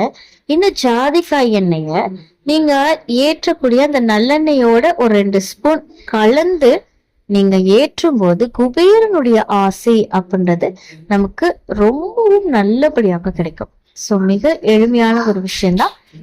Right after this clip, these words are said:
நீங்க குபேர தீபம் ஏற்றும் போது ஜாதிக்காய் எண்ணெய கொஞ்சமா சேர்த்து நீங்க குபேரன் நினைச்சு நீங்க ஏற்றிட்டு வர வர வீட்டுல செல்வ வளத்தை அது பன்மடங்காக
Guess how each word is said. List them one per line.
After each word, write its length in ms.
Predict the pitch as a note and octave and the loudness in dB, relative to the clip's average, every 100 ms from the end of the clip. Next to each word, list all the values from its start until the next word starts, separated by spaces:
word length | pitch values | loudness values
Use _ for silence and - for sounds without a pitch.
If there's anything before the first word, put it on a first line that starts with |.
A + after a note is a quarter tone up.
| - | -2
நீங்க 400 | A3+ G#3+ A3 C#4+ | 2 2 0 0
குபேர 480 | A#3 G#3+ C#4+ E4+ | 0 2 0 0
தீபம் 380 | C#4+ B3 G#3 F#3+ | -2 -2 0 0
ஏற்றும் 340 | F3 F3 - F3 | 0 -2 -2 -2
போது 400 | E3+ E3+ F#3 F#3+ | -2 0 0 0
ஜாதிக்காய் 840 | - G#3 A3+ C#4 E4 - B3 G#3 | 0 0 0 -2 -4 0 0 0
எண்ணெய 580 | F#3+ F#3+ A#3 C#4+ A#3 C4+ C4+ | 0 0 2 0 0 -2 0
கொஞ்சமா 440 | G#3+ F#3+ F#3 F3 F#3+ | 0 2 0 0 -2
சேர்த்து 440 | - G3+ A3+ A3+ D4 - - - _ | -2 0 0 -2 -6 -6 -20 -20 _
நீங்க 260 | G3+ F#3+ | 2 2
குபேரன் 540 | F#3 G#3 A#3+ D4+ E4 B3 | 0 0 2 2 2 0
நினைச்சு 480 | F3+ G3 A#3 - G4 G4 | 2 0 -2 -2 -4 -2
நீங்க 240 | G#3 F3+ F3 | -2 0 0
ஏற்றிட்டு 460 | F#3+ G#3+ - A#3+ G#3 | 2 0 -2 -4 -2
வர 200 | F3 E3 | -2 -2
வர 180 | D#3+ E3 E3+ - - _ | -2 -2 -4 -12 -20 _
வீட்டுல 400 | A#3 D#4+ F4+ C#4+ | -2 0 0 -2
செல்வ 680 | A#3+ - B3+ C4 E4 F#4 F4 | -2 -2 0 2 2 0 -2
வளத்தை 760 | A3 G3+ A3+ F4+ F#4+ C4+ D4+ | 0 0 2 0 -2 -4 -2
அது 280 | - G#3 A3+ F4+ - _ | -2 -2 -2 -6 -8 _
பன்மடங்காக 960 | B3+ B3+ F4 E4 G#3 F3+ E3+ D3+ A3 | -2 0 0 0 0 -2 -2 -4 -4